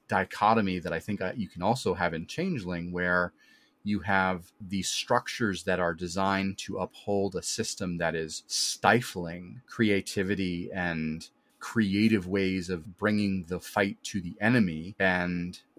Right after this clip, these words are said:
your P Cs are given the opportunity to buck all of that tradition and say, "Hey, all of these structures above us that, uh, all of these laws that we have in place, all of this culture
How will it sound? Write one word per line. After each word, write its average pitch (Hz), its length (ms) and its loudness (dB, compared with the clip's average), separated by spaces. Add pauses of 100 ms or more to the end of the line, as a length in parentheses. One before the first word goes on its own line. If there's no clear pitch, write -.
your 104 220 0
P - 260 -2
Cs 123 380 0
are 104 100 2
given 101 280 0
the 95 100 2
opportunity 95 600 -2
to 87 100 -8
buck - 480 0
all 90 220 -2
of 85 80 -8
that 87 200 -4
tradition 90 480 -4
and 82 160 -6
say, 85 440 -2 (260)
"Hey, 87 520 0 (600)
all 113 160 8
of 113 100 4
these 104 200 0
structures - 580 -2
above 90 260 -4
us 90 200 -2
that, 80 240 -2 (120)
uh, 85 200 -4
all 98 140 2
of 92 100 -6
these 92 200 -4
laws 92 540 4
that 95 140 -4
we 92 100 -6
have 90 160 0
in 90 120 -4
place, 90 300 -4
all 101 200 2
of 90 80 -6
this 90 160 -8
culture 98 640 -4